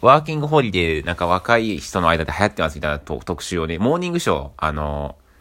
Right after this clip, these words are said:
ー、で見て、「あー、いいな、ワーホリ」ってちょうど思ってて、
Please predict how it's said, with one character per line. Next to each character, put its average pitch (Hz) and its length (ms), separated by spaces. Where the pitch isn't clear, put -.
ー、 - 40
で 80 60
見 90 120
て、 69 340
「あ 104 300
ー、 127 80
い 143 160
い 139 60
な、 120 200
ワ 113 140
ー - 20
ホ 113 140
リ」 110 120
っ - 40
て 98 260
ち - 100
ょ 117 40
う - 20
ど 113 80
思 117 120
っ 117 40
て - 80
て、 82 380